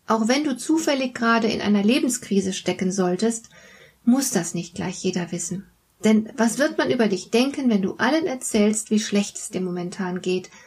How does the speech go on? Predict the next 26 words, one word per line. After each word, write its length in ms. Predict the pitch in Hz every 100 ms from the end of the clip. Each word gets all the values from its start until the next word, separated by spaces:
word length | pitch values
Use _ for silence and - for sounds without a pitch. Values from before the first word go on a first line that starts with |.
| - _
und 100 | 220
wie 120 | 208 208
sehr 240 | 214 262
du 100 | 254
dich 200 | 233 220
über 180 | 214 196
deine 520 | 190 214 240 262 254
oder 200 | 202 160
deinen 360 | 143 175 190 185
Ex 340 | - 220 -
ärgerst, 600 | - 202 196 196 196 - - - - _
was 180 | 208 214
man 120 | 202
dir 160 | 196 -
angetan 640 | 226 220 220 214 202 202
hat 300 | 202 202 -
und 140 | 202 202
wie 100 | 247
schwierig 460 | - 233 233 220
deine 240 | 214 202 196
Lage 340 | 196 196 190
aus 140 | 196
irgendwelchen 580 | - 208 208 190 180 -
Gründen 380 | 208 202 185 190
derzeit 440 | 180 170 - 170
ist? 300 | - 196 -